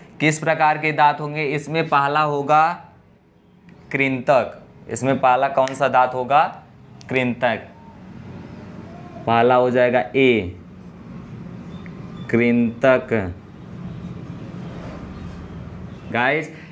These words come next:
इसमें पहला दांत हो जाएगा कृंतक, जिसका English हो जाएगा incisors,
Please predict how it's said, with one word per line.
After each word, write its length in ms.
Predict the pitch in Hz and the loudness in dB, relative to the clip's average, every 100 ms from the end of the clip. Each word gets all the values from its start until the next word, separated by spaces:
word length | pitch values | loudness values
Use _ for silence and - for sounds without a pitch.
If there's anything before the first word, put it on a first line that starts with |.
| - | -4
इसमें 280 | 135 147 151 | 0 2 4
पहला 360 | 147 143 156 | 4 4 2
दांत 280 | 151 151 151 | 4 4 2
हो 120 | 151 | 0
जाएगा 360 | 147 147 147 151 | 4 4 4 0
कृंतक, 580 | 151 147 143 135 160 156 | 0 -6 -6 0 2 2
जिसका 340 | 151 151 165 | 0 2 2
English 340 | 156 151 165 160 | 2 0 -4 -2
हो 100 | 151 | 2
जाएगा 280 | 151 147 160 | 2 4 2
incisors, 920 | 170 151 143 151 131 147 120 95 | 0 -4 0 0 4 6 6 2